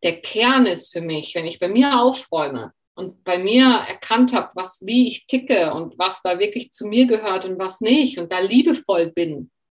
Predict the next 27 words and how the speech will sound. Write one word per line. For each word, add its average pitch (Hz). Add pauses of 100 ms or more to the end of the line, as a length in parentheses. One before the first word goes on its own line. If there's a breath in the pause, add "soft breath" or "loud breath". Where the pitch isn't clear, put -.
(320)
Auch -
wieder, 180
das -
sind 165
große 226
Worte 214
und 160
es 160
ist 160
natürlich 160
ein -
Prozess. 165 (420 soft breath)
Aber 175
das 233
ist -
für 202
mich 196
der 180
Weg, 214 (360 soft breath)
um 185
dann 185
auch 170
in 180
Beziehung 170
kompetent -
zu 156
sein. 160